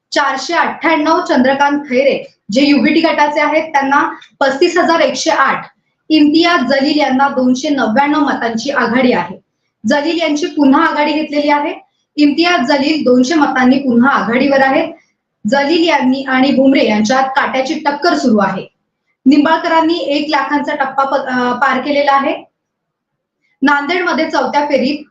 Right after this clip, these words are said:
उलट फेरी झालेली आहे. चौथ्या फेरीत नांदेड लोकसभेचे काँग्रेसचे उमेदवार वसंतराव चव्हाण यांना सात हजार मताने पुढे नेलंय. भाजपचे प्रतापराव पाटील चिखलीकर पिछाडीवर आहे. धाराशिवमध्ये निंबाळकरांच्या दुसऱ्या फेरी अखेरीस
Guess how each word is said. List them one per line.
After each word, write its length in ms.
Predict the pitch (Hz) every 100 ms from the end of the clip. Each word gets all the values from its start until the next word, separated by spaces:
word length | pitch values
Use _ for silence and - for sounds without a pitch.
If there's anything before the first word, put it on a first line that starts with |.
| _
उलट 300 | 302 311 381
फेरी 280 | 370 330 302
झालेली 340 | 320 285 285
आहे. 300 | 277 269 311
चौथ्या 320 | 311 233 294 294
फेरीत 280 | 294 294 269
नांदेड 380 | 262 254 330
लोकसभेचे 680 | 302 294 - 285 254 254 269
काँग्रेसचे 500 | 247 220 247 262 277
उमेदवार 400 | 226 226 226 247
वसंतराव 500 | 214 202 233 233 233
चव्हाण 340 | 226 208 262 - - _ _ -
यांना 240 | 277 302
सात 380 | 339 330 311 330
हजार 200 | 320 320
मताने 400 | 294 294 285 302
पुढे 220 | 311 277
नेलंय. 260 | 294 269 285 - _ _ -
भाजपचे 480 | 269 254 311 311 330
प्रतापराव 440 | 294 302 302 302
पाटील 340 | 302 - 294 247
चिखलीकर 500 | 277 262 285 277 -
पिछाडीवर 540 | 262 - 285 240 208
आहे. 220 | 175 175 - _ _ _ 214
धाराशिवमध्ये 760 | 262 285 330 320 349 339 302 320
निंबाळकरांच्या 760 | 294 269 277 285 269 269 294 254
दुसऱ्या 380 | 247 - 320
फेरी 240 | 320 269 262
अखेरीस 520 | 226 262 240 311